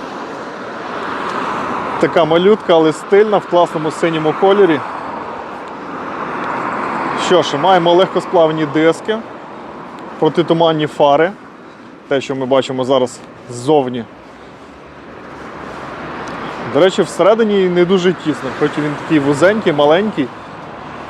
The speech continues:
Лінзована оптика, один величезний дворник.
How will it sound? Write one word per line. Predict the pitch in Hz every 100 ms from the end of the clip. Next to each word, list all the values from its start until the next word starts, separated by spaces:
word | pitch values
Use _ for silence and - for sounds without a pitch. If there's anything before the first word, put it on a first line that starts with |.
| - - 143
Лінзована | 170 175 185 165 165
оптика, | 196 233 - 233 202 190 - - - - - - 139
один | 151 175 147
величезний | 156 160 160 170 135 147
дворник. | 139 165 220 220